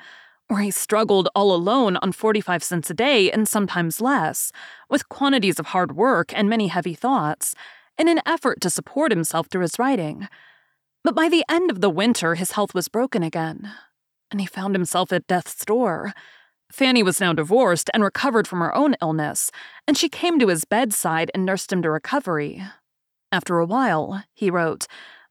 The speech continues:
"my spirit got up again in a divine frenzy, and has since kicked and spurred my vile body forward with great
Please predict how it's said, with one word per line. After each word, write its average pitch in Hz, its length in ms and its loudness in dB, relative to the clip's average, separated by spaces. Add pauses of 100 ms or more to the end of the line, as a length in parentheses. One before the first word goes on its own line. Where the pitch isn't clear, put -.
"my 220 100 4
spirit 208 420 0
got 165 180 0
up 233 160 0
again 180 300 2
in - 140 0
a 202 60 2
divine 175 400 0
frenzy, 208 640 0 (340)
and 330 120 2
has 339 120 4
since 381 360 -2
kicked - 360 -6
and 170 180 2
spurred 247 360 0
my 170 140 0
vile 190 260 2
body 190 300 0
forward 185 500 0
with 180 160 -4
great 196 180 0